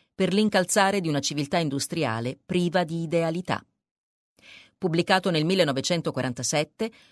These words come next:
un anno prima di annegarsi nel lago Tamagawa a Tokyo, Osamu Dazai vi consegnava un messaggio di disperata rivolta in cui si identificò un'intera generazione,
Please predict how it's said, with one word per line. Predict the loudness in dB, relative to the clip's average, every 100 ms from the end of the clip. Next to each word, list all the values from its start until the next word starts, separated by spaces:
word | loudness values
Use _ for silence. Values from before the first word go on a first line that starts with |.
| _ _
un | 2 4
anno | 4 2 0
prima | 0 2 0
di | 0
annegarsi | 0 0 0 0 -2 -4
nel | -4 -2
lago | 0 0 -2 -6
Tamagawa | -2 -2 0 2 2 0 -2 -4
a | -6
Tokyo, | -4 0 -2 -2 -4 -4 -14 _ _ _ _ 0
Osamu | 4 4 4
Dazai | 2 2 2 2 0 -4 -8
vi | -4 0
consegnava | 2 2 2 2 2 2 2
un |
messaggio | 0 -2 -2 -2 0 0
di | 0
disperata | -4 -2 0 0 -2
rivolta | -2 0 0 0 -4 -6 -10 -20 _
in | -2
cui | 2 2 2
si | 2
identificò | 0 -2 -4 0 4 4
un'intera | 2 0 0 0 0
generazione, | 0 -2 -2 0 0 0